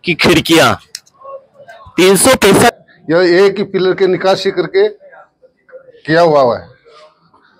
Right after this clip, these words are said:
Speaker 2: कलर, उस टाइम कलर बनता नहीं था और ये सब फूलों को मिट्टी का कलर बना के कलर किया हुआ है।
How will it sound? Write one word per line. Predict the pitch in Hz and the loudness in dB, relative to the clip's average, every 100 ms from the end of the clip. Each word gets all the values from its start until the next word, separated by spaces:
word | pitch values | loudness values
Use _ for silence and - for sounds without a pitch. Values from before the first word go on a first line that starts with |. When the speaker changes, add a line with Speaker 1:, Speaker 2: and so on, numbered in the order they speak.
| _ _ _ _ _ _ _ _ _ _ - - - - _ _ _ _ _ _ - - - | _ _ _ _ _ _ _ _ _ _ -20 -20 -20 -20 _ _ _ _ _ _ -20 -10 -4
Speaker 2:
कलर, | 165 190 190 | 0 0 0
उस | 180 - 220 - | -4 -4 -4 -2
टाइम | 190 202 190 | 0 0 0
कलर | 185 190 | 0 0
बनता | 180 185 185 190 | 0 -2 0 0
नहीं | 214 | 0
था | 226 208 220 - - - - - _ - | 0 0 0 -4 -8 -14 -20 -20 _ -6
और | 160 185 | -2 0
ये | 190 | 0
सब | 208 - - | 0 -2 -2
फूलों | 175 202 220 | -2 0 0
को | 226 220 | 2 0
मिट्टी | 190 190 226 | 0 -2 -4
का | 208 208 | -2 -2
कलर | 202 185 | 0 -2
बना | 185 175 180 | -2 0 0
के | 180 208 | 0 -2
कलर | 196 175 | -2 -2
किया | 175 160 165 | -2 -2 0
हुआ | 139 110 | 0 0
है। | 101 - | -4 -10